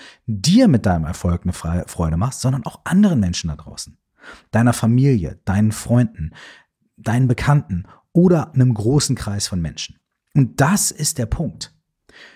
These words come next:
Für manche Leute bedeutet das, naja, ich habe jetzt hunderttausend Euro bekommen, dann kann ich so und so viel tausend Euro spenden. Okay, super. Ja? Für andere Leute geht's gar nicht um Geld, sondern geht's um irgendwas anderes. Egal, was es ist, was du machst. Es gibt immer etwas, das du am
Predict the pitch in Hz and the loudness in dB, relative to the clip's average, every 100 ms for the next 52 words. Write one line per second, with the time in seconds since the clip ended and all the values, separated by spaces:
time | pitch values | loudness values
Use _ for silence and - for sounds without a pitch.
0 | _ - 131 160 139 147 143 113 117 123 | _ 0 2 4 4 2 2 0 0 0
1 | 113 - 98 104 107 110 107 123 117 113 | -2 0 0 2 0 -2 -2 0 0 0
2 | 104 87 123 120 - 113 101 - 104 113 | -2 0 2 2 0 0 0 0 -2 0
3 | 104 101 110 104 98 101 95 - 120 127 | -2 -4 -2 -4 -4 -4 -4 -2 0 0
4 | - - - 160 185 226 220 - _ _ | -2 -16 -4 2 2 2 -2 -10 _ _
5 | _ - 107 139 _ - - - - 170 | _ -6 -4 -4 _ -20 -20 -6 -2 2
6 | 165 147 151 160 156 - - _ _ 156 | 2 2 2 0 -2 -4 -20 _ _ -4
7 | - 143 156 143 127 147 120 90 90 95 | 0 2 4 4 4 4 4 2 0 0
8 | 120 - 120 139 135 - 147 127 82 - | -2 -2 -2 2 0 0 -2 -2 -4 -10
9 | - 113 - 123 135 156 151 107 123 - | -10 -8 -2 0 0 0 0 0 -2 -2
10 | - 123 104 101 92 - 78 78 - - | -6 -4 -4 -2 -4 -6 -6 -8 -10 -16
11 | _ 101 104 - 147 - _ _ - 170 | _ -6 -6 -2 -2 -4 _ _ 0 4
12 | 175 175 170 151 - 131 - - 123 - | 4 4 0 -4 -8 -10 -8 -10 -10 -8
13 | 107 - 90 101 95 | -10 -8 -8 -6 -6